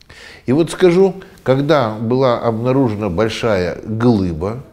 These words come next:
в Ленёвской каменоломне, информация ушла в Питер, и вот пока оттуда не пришёл ответ, все радовались, как здорово, они какой подарок сделали всей стране.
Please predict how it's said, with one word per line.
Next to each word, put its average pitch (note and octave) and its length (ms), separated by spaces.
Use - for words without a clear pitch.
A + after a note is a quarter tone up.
в G#2 40
Ленёвской C3+ 460
каменоломне, C3 1000
информация E3 800
ушла A2 680
в - 160
Питер, G3 480
и B2 60
вот D3+ 160
пока F3+ 260
оттуда E3+ 320
не D#3+ 140
пришёл D#3+ 400
ответ, F#3+ 320
все F3 240
радовались, A2+ 680
как G2+ 200
здорово, F#3+ 680
они A2 200
какой A2 280
подарок C#3+ 560
сделали G#2+ 440
всей G#2 280
стране. G2+ 680